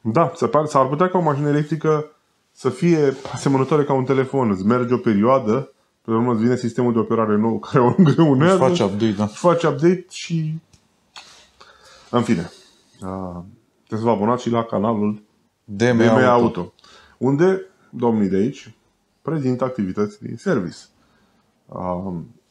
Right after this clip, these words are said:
Speaker 1: eu îi bat la cap și mai ales pe Călin să filmeze și să pună tot felul de operațiuni, a, că e interesant să vezi așa pe un canal din ăsta dedicat al unui, unui service auto.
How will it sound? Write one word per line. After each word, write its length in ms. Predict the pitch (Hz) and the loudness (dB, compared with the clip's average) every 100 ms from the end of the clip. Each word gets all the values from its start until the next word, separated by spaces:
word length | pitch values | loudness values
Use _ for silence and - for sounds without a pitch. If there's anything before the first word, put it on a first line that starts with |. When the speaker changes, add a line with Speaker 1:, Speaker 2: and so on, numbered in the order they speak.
| _ | _
Speaker 1:
eu 140 | 110 110 | -2 0
îi 80 | |
bat 180 | 104 131 | 2 2
la 120 | 117 | 2
cap 200 | 104 113 | 0 -4
și 100 | - | -2
mai 100 | 104 | -2
ales 120 | 107 101 | -2 -4
pe 100 | 95 | -6
Călin 260 | 98 98 | -4 -2
să 120 | 92 95 | -4 -6
filmeze 520 | 104 98 117 104 95 | -2 0 2 0 -2
și 100 | - | -6
să 80 | 98 | -10
pună 220 | 117 101 | -6 -6
tot 180 | 101 101 | -4 -4
felul 160 | 104 | -2
de 60 | 95 | -2
operațiuni, 640 | 92 92 90 113 139 139 _ _ _ _ _ _ _ 180 | -2 -4 -4 -4 -6 -8 _ _ _ _ _ _ _ -12
a, 220 | - 214 208 _ _ _ | -10 -10 -12 _ _ _
că 120 | - 285 285 _ _ _ _ _ _ _ _ | -6 -6 -6 _ _ _ _ _ _ _ _
e 160 | 160 262 | 2 4
interesant 640 | 262 269 262 - 262 214 | 6 4 2 2 2 2
să 80 | - | 0
vezi 200 | 156 156 | 0 0
așa 180 | 151 156 | 0 -2
pe 140 | - | 0
un 380 | 143 143 143 131 | 2 2 0 -2
canal 260 | - 143 165 | 0 0 0
din 80 | 151 | -2
ăsta 220 | 156 135 | -4 -2
dedicat 460 | 127 143 127 180 170 | 0 0 0 -2 0
al 100 | 151 | 2
unui, 360 | 143 143 143 143 | 2 4 4 2
unui 300 | 139 147 143 | 2 2 0
service 400 | 170 151 147 147 | 0 -2 0 0
auto. 420 | 143 127 101 | 0 0 -4